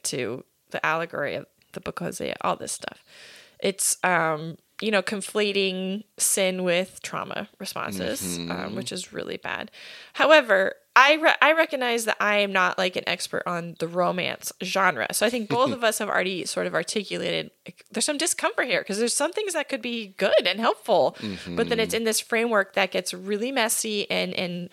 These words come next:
Speaker 1: uh, you know, condones abuse and, and actually can groom women to expect and, uh, gratefully embrace abuse, right? So
Speaker 2: Mm-hmm.
Speaker 1: I keep thinking about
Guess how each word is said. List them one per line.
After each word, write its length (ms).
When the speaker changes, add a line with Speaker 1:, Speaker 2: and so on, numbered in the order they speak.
Speaker 1:
uh, 280
you 120
know, 100
condones 420
abuse 480
and, 200
and 120
actually 280
can 160
groom 420
women 280
to 140
expect 720
and, 280
uh, 300
gratefully 800
embrace 400
abuse, 360
right? 160
So 360
Speaker 2:
Mm-hmm. 40
Speaker 1:
I 200
keep 220
thinking 280
about 440